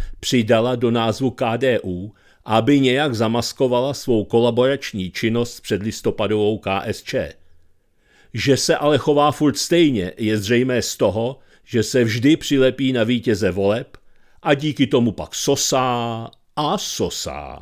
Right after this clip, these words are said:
Radši už to nechme a vrhněme se do víru mediálního prostoru,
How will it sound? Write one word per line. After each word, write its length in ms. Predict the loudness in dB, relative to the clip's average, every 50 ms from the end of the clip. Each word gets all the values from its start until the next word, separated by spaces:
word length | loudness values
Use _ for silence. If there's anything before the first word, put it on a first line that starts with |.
| -20 _ _ _ _ _ _ _ _ _ _ _ _ _ _ _ _ _ _ _ _ _ _ _ _ _ _ _ _ _ _ -6
Radši 300 | -4 -4 -4 -2 -2 -2
už 160 | -2 -2 -4
to 160 | -4 -4 -4
nechme 460 | -4 -6 -6 -6 -8 -8 -6 -8 -8 -12 _ _ _ _ _ -20 -20 _
a 100 | -4 -2
vrhněme 520 | 2 4 4 4 4 4 4 4 4 2 2
se 180 | 2 0 0
do 180 | 2 2 2 2
víru 320 | 4 4 4 4 4 4
mediálního 680 | 2 2 2 2 2 2 2 2 0 0 -2 -2 -4 -6
prostoru, 680 | -6 -4 -4 -4 -4 -4 -4 -2 0 0 0 -2 -4